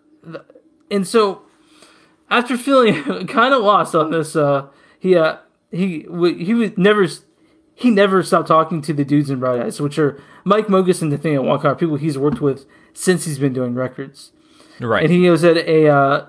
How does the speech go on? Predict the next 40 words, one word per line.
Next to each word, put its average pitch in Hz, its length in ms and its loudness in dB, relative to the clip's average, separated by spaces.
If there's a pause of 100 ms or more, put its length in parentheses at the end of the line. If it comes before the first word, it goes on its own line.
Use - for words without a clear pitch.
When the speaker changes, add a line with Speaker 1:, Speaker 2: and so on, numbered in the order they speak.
(120)
Speaker 1:
he 156 160 -2
was 185 140 4
at 196 100 4
a, 160 220 2 (460)
a 165 80 0
Christmas 180 340 0
party 170 220 2
with 151 160 2
Nathaniel, 147 600 0 (360)
or 156 80 -2
Nate, 139 360 -4 (560)
and 151 360 0 (100)
he 160 300 -4
was 175 140 4
talking 175 160 0
about, 160 280 0
you 156 80 -2
know, 151 380 0
"I'm 143 160 -4
thinking 180 260 -2
maybe 139 180 0
we 131 80 -4
should 139 160 -10
do 135 60 -4
another 127 200 -2
Bright 135 200 -2
Eyes 123 140 -6
record." 147 220 -4
So 170 100 -4
they 160 100 2
went 185 260 2
to 202 60 -6
the 208 80 4
bathroom, 147 640 0 (520)
and 156 180 0
they, 143 180 4
uh, 139 420 0 (280)
FaceTimed 185 540 2
Mike 160 220 2
Mogis. 147 500 -2